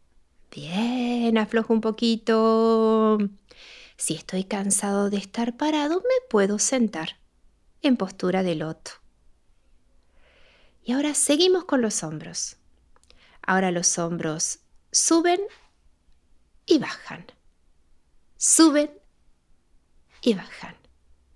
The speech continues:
Inhalo, subo. Exhalo, bajo. Ahora lo hago primero con uno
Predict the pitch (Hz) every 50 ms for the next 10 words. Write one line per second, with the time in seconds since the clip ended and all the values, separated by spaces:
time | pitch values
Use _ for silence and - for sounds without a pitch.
0 | _ _ _ _ _ _ _ _ - 208 190 180 165 147 143 143 160 185 - -
1 | - 302 269 247 262 262 262 - - - - - - - _ _ _ _ _ _
2 | - _ _ _ _ _ _ _ _ _ _ _ _ _ _ - - 330 - -
3 | 226 196 190 175 147 - - - - - - - - - _ - _ _ _ _
4 | _ _ - _ _ _ _ - 403 427 440 415 381 320 311 302 294 277 277 247
5 | - - 214 208 190 185 180 175 175 185 - 262 285 320 359 370 349 311 294 294
6 | 302 311 302